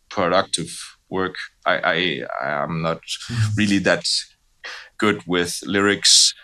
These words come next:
Speaker 1: uh, while I'm trying to, to, uh, you know, do something creative. I feel a, a,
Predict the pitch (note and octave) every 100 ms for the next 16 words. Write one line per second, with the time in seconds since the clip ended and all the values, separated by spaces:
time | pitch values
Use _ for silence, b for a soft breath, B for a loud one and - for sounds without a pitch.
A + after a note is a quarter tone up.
0 | B _ - E2+ E2 D#2+ E2+ F2 F#2 E2+
1 | E2 E2 F2 E2+ E2 E2 D#2+ D#2+ D#2+ E2
2 | E2 E2 E2 - E2+ - _ _ _ -
3 | - - G#1 B B B B _ _ -
4 | D#2 D#2+ D2+ D2 F2+ E2+ F2 E2+ F2+ E2+
5 | E2+ E2+ F2+ F#2+ - F2 F2 G#2+ G2 F#2+
6 | F#2 - E2 - _ _ _ _ -